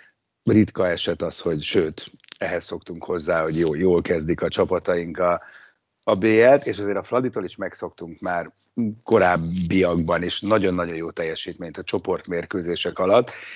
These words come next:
és tulajdonképpen erre hegyeztük ki Elek Gáborral is a beszélgetést, ugye a vendégünk volt a harmadik félidőben, és szeretném, ha innen folytatnánk, mert, mert végül is tök jó meccseket játszott a Fradi korábban is, rosszabbakat is, aztán mindig eljutott az egyenes kieséses szakaszba,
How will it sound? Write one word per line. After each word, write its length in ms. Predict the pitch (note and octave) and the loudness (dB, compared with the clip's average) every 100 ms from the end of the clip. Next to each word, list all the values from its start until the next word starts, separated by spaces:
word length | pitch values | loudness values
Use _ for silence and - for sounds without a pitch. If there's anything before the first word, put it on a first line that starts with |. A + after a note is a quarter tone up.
| - | -6
és 120 | G2 | 0
tulajdonképpen 420 | - A#2+ A2 G#2+ | 4 4 4 2
erre 200 | A2 C3 | 4 4
hegyeztük 460 | A2 G2+ F#2+ - F#2+ | 4 0 -6 -8 -12
ki 140 | - | -4
Elek 200 | G2 F#2 | -2 0
Gáborral 460 | E2+ F2 E2 F2 E2+ | 0 -2 -2 -4 -6
is 140 | E2+ | -8
a 60 | F#2 | -6
beszélgetést, 680 | E2+ E2 F2 E2 D#2 E2 - | -6 -4 -2 -4 -6 -8 -6
ugye 160 | E2+ | -2
a 40 | E2+ | 0
vendégünk 440 | F2+ F2 E2+ F2 | 0 0 -2 -2
volt 160 | G2 F2+ | -4 2
a 40 | |
harmadik 420 | F#2 F#2+ F#2 F2 | 4 4 2 -2
félidőben, 500 | - G2 F2+ F#2 F#2 | 0 0 2 0 0
és 180 | F#2 - - _ G2+ | -4 -8 -16 _ -10
szeretném, 340 | - B2 G#2+ G2+ | 2 4 4 4
ha 80 | |
innen 240 | G2 F#2+ F2+ | 2 2 -2
folytatnánk, 640 | - F2+ F2+ F2 F2+ F2+ - - - - | 0 0 0 0 0 0 -4 -12 -14 -8
mert, 400 | - G2 F#2+ E2 - _ _ | 2 6 6 2 -14 _ _
mert 200 | G2+ F#2+ | 4 6
végül 260 | G#2+ A2 G2+ | 6 4 4
is 240 | F#2 - - - _ _ _ - - | 0 -4 -14 -20 _ _ _ -16 4
tök 180 | A2+ | 4
jó 120 | G2 F#2+ | 6 4
meccseket 560 | F2+ E2 G#2+ F2 E2 | 2 0 -4 -4 -4
játszott 440 | F#2 F2 E2 E2 D#2+ | -2 -2 -2 -8 -10
a 60 | |
Fradi 260 | D2+ E2 C2 | -8 -8 0
korábban 500 | - D3 A2 F2 E2 | 6 8 8 6 -2
is, 140 | D#2 | 0
rosszabbakat 580 | - C3+ - F#2 F2 E2+ | 2 2 0 -2 -2 -4
is, 120 | F2+ | -6
aztán 220 | - - | -10 -8
mindig 200 | G2+ F#2+ | -6 -4
eljutott 400 | F#2 F2+ F2 F2 | -2 -2 -2 -6
az 140 | - E2 | -8 -6
egyenes 400 | E2+ E2 D#2+ - - - - | -4 -4 -8 -12 -16 -18 -20
kieséses 600 | - A#2 G2+ - F#2 F#2+ E2 | 4 6 6 4 0 -2 2
szakaszba, 680 | B2+ B2 A2+ F2+ F#2 F#2 | 4 6 4 2 2 0